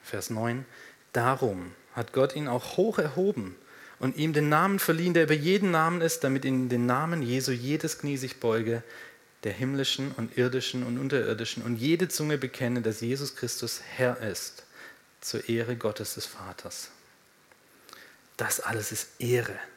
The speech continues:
Titel. Jesus hat Titel bekommen. Er wird wiederhergestellt, aufgefahren.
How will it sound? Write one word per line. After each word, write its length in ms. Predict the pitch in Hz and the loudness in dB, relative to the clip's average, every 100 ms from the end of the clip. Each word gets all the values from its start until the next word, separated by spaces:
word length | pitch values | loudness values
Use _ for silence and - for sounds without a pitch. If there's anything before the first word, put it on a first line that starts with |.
| _ _ _ _ _ _ _ | _ _ _ _ _ _ _
Titel. 500 | - 170 165 123 98 - - _ _ _ _ _ | -2 0 2 -2 -6 -8 -16 _ _ _ _ _
Jesus 280 | - 113 107 | -6 -4 -4
hat 100 | 113 | -4
Titel 280 | - 160 180 | -6 -6 -6
bekommen. 360 | 123 - - - - _ _ _ _ _ _ _ - - | -6 -10 -12 -18 -20 _ _ _ _ _ _ _ -18 -8
Er 100 | 113 | -4
wird 160 | 113 | -2
wiederhergestellt, 840 | 113 107 113 113 110 - 95 107 - - - _ | -2 -4 -4 -6 -6 -8 -10 -12 -18 -20 -20 _
aufgefahren. 560 | - 101 - 110 - - | -12 -12 -10 -10 -12 -18